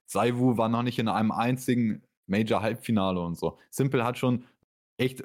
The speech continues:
die, dieses Liquid-Team früher hat er bei Major ins Finale und ins Halbfinale zweimal hintereinander gecarried, ne? Davor halt seine, seine Zeit irgendwie bei Flipside, bei Hellraisers und sowas.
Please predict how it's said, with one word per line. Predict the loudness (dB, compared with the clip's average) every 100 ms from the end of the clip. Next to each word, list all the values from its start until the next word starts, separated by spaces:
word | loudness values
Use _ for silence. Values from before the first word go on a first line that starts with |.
| -4
die, | 2 2
dieses | 4 2 2
Liquid-Team | 2 2 -2 0 0 0
früher | 2 2 4 0 -8 _
hat | -2 2
er | 2 2
bei | 0 2
Major | 2 0 0
ins | -2 0
Finale | 0 2 2 2
und | 0 0
ins | 0
Halbfinale | 0 -2 -2 0 0
zweimal | 0 0 0 0
hintereinander | -2 -4 -4 -4
gecarried, | -4 -2 0 0
ne? | -2 -8 -10 _ _ -6
Davor | -4 0 2 4
halt | 2 0
seine, | -2 0 0 0
seine | 0 0
Zeit | 0 -2 -2
irgendwie | -2 -4 -2
bei | -2
Flipside, | -2 -6 -2 -2 0
bei | 0
Hellraisers | 2 2 2 2 0 -2
und | -6
sowas. | -2 -2 -2